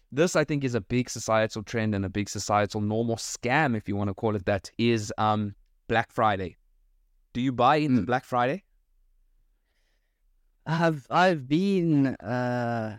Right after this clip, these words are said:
Speaker 2: yes, I have been a victim of Black Friday hype, um, especially in the early
Speaker 1: Shopping
Speaker 2: days.
Speaker 1: into Mall of Africa?
Speaker 2: Fortunately, I haven't done the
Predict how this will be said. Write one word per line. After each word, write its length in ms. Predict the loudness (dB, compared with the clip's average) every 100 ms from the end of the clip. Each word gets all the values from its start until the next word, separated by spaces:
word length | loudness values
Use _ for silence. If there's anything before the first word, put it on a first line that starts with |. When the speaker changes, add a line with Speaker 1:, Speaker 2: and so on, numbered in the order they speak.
| _ _ -4
Speaker 2:
yes, 420 | -2 -2 -6 -8
I 160 | -2 -2
have 360 | 0 -2 -2 -6
been 400 | -6 -4 -6 -10 _ _ _ _ _
a 60 | -6
victim 500 | -2 -2 0 0 0
of 240 | 0 0 0
Black 240 | 0 0
Friday 540 | -2 -2 0 0 0 -2
hype, 340 | 0 -2 -2 _ _ _ _
um, 520 | -8 -6 -6 -6 -6
especially 320 | -6 -2 2 4
in 40 |
the 40 | 4
early 220 | 2 2
Speaker 1:
Shopping 140 | 0
Speaker 2:
days. 80 | -4
Speaker 1:
into 160 | -6 -2
Mall 240 | 0 0
of 100 | 0
Africa? 500 | 0 -2 -4 -4 -6 -10 _ _ _ _ _ _ _ _ _ _ _ _ _ _ _ _ _ _
Speaker 2:
Fortunately, 800 | -2 0 2 2 2 2 0 0
I 100 | 0
haven't 380 | 2 0 0 0
done 360 | 0 2 0 -2
the 420 | -2 -2 -2 -4